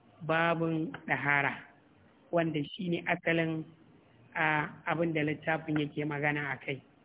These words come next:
Wanda wannan littafi na fiqhu ne, amma idan kuka kalla wannan muqaddimar da ya yi, muqaddima ce mai muhimmancin gaske, wanda kuma hakan zai nuna mana girman wannan littafin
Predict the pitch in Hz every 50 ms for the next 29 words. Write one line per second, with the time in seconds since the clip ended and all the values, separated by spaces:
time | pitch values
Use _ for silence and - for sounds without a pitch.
0 | _ - - - - - _ - - - 160 160 156 156 151 151 151 147 151 151
1 | - - - - 165 165 165 160 156 160 170 165 - - 185 180 175 175 - 170
2 | 170 180 175 - 254 - - 196 175 170 165 175 190 240 254 - - - - -
3 | - - - - 165 165 175 180 185 180 170 180 175 175 214 190 175 180 175 -
4 | 160 156 160 160 165 170 180 202 226 233 220 202 190 175 - - 185 180 165 185
5 | 190 180 175 160 143 - - 170 165 170 175 180 185 185 - - - - - -
6 | - - - - - - - 180 180 170 160 190 196 190 170 165 160 - - 180
7 | 170 170 160 156 165 175 175 170 202 196 196 196 196 196 202 196 - - 165 151
8 | 147 143 - - - - 180 175 170 - - - - - - - - - 190 190
9 | 180 170 165 - - 190 190 180 214 240 233 - 240 220 - - - - - -
10 | - - - - - 175 196 185 175 185 185 175 170 170 175 165 165 156 143 139
11 | 165 190 196 196 196 196 190 190 196 196 202 202 196 190 170 156 156 160 160 -
12 | - 165 160 156 - 139